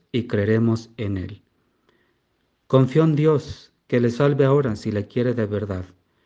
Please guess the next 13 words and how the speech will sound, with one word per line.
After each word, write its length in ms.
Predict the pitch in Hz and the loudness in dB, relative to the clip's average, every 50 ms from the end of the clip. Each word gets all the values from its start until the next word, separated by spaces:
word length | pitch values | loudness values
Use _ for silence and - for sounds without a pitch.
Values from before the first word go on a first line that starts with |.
| _ _ _ _ _ _ _ - | _ _ _ _ _ _ _ -6
porque 320 | 110 104 104 - - 117 | -4 -4 -2 0 0 2
dijo: 520 | 117 135 143 143 143 - 143 147 151 - - | 2 2 2 0 0 0 0 0 -2 -4 -12
'Soy 640 | - - - - - - 139 151 170 185 190 - - _ _ _ _ _ _ | -16 -18 -18 -8 -2 0 0 0 0 -2 -6 -8 -14 _ _ _ _ _ _
hijo 580 | - 123 120 120 - - 127 120 120 123 - - - | -6 -6 -6 -6 -6 -4 -4 -4 -4 -4 -8 -12 -8
de 200 | 127 104 101 98 | -6 -4 -4 -4
Dios'". 500 | 104 104 90 85 87 - - - - _ _ _ _ _ _ _ _ _ _ _ _ _ _ _ _ _ _ _ _ _ _ _ _ _ _ _ _ _ _ _ _ _ _ _ _ _ | -4 -6 -8 -8 -10 -12 -16 -20 -20 _ _ _ _ _ _ _ _ _ _ _ _ _ _ _ _ _ _ _ _ _ _ _ _ _ _ _ _ _ _ _ _ _ _ _ _ _
Esta 360 | - 110 98 - - - 98 | -6 -4 -4 -6 -6 -6 -2
es 420 | 95 101 120 143 139 - - - - | 0 2 2 0 -2 -4 -10 -8 -6
la 180 | 113 104 101 | -4 -4 -4
palabra 720 | - 104 98 101 107 110 107 123 120 120 120 131 - - - - _ - | -2 -2 0 0 0 0 2 2 2 2 0 0 -4 -6 -14 -20 _ -12
viva 600 | 113 107 113 135 147 139 147 139 135 139 151 - - - _ - | -4 0 0 2 2 2 0 0 0 -2 -4 -8 -12 -18 _ -10
de 220 | 110 104 101 92 | -6 -4 -4 -4
Dios. 480 | 95 107 92 87 85 - - - - | -4 -4 -6 -6 -8 -12 -16 -20 -20